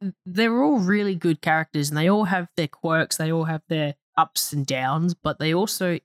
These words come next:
every single one, except for Kuran, well, uh, let's just talk about, talk about the Eternals, they all have their flaws. Every single one of them had to have their flaws revealed. And here's where I think it starts to go downhill. Two and a half hours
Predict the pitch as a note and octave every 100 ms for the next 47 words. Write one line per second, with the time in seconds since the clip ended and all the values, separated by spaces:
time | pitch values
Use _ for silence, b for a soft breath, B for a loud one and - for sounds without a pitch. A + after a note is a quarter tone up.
0 | _ - E3 E3+ F#3 F#3 F#3 F#3+ G3 D#3+
1 | D#3+ D#3+ G3+ _ _ C#3 - F3 - _
2 | - C#3+ _ - D#3 C3+ D3 D#3+ C#3+ -
3 | - - D#3+ G3 F3 - - E3 D3 D#3+
4 | D3 B2+ C#3 D3 C#3+ D#3+ _ _ C#3+ E3
5 | B3+ B3+ A3+ A3+ A#3+ G3 - - - -
6 | F#3+ G3+ G#3 - G#3 G3 F3+ E3+ D#3+ D#3
7 | D3+ D3+ _ _ - F3 E3 F3+ F3 E3
8 | E3 D#3 - D3+ D3 D3 - - D3 C#3+
9 | D3 C3+ C3 C3 _ _ - D3 F3 G3+
10 | G#3+ G3+ G3 F#3 E3 E3+ E3 E3 D#3+ D3+
11 | D#3 C#3+ C#3 D3 C3+ - _ _ - F3+
12 | F#3+ G3+ - F#3 F3+ G3+ A#3